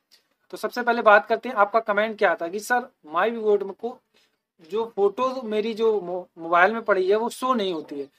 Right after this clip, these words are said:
तो आपकी ये अब tension खत्म हो गई। पहले क्या होता था कि कुछ ही folder, चुनिंदे folder होते जो माई वीवो में शो होते थे,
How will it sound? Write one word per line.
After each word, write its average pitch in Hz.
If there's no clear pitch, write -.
तो 165
आपकी 202
ये 220
अब 233
tension 208
खत्म 208
हो 214
गई। 220
पहले 214
क्या 220
होता 202
था 226
कि 220
कुछ 240
ही 247
folder, 208
चुनिंदे 202
folder 202
होते 196
जो 214
माई 185
वीवो 196
में 226
शो 240
होते 180
थे, -